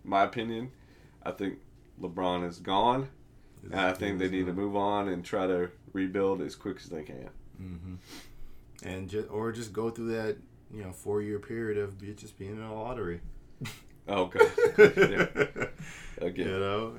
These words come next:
Speaker 2: and just get another Andrew Wiggins, uh, maybe even get a Ky-, another Kyrie Irving, or, uh,
Speaker 1: And lastly,
Speaker 2: Anthony Bennett.
Speaker 1: I think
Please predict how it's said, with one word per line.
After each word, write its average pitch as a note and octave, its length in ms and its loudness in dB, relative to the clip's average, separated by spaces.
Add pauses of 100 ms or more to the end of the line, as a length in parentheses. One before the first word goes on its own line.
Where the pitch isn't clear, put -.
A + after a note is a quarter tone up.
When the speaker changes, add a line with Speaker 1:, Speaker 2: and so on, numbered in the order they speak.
Speaker 2:
and F2 260 -8
just F#2+ 220 -14
get G#2 180 2
another G#2 380 2
Andrew G#2 360 -2
Wiggins, G#2 460 -2
uh, F#2+ 220 -6 (100)
maybe F#2 320 -4
even G#2 320 -4
get G2+ 160 0
a G2+ 40 2
Ky-, G#2 380 -4
another G#2 240 -6
Kyrie G#2 400 -4
Irving, G#2 680 -8
or, E2+ 180 -12 (680)
uh, G2+ 60 0
Speaker 1:
And G2+ 100 0
lastly, D3 580 2 (680)
Speaker 2:
Anthony G2+ 320 -6
Bennett. G2 340 -4 (840)
Speaker 1:
I G#2+ 100 -4
think B2 260 -2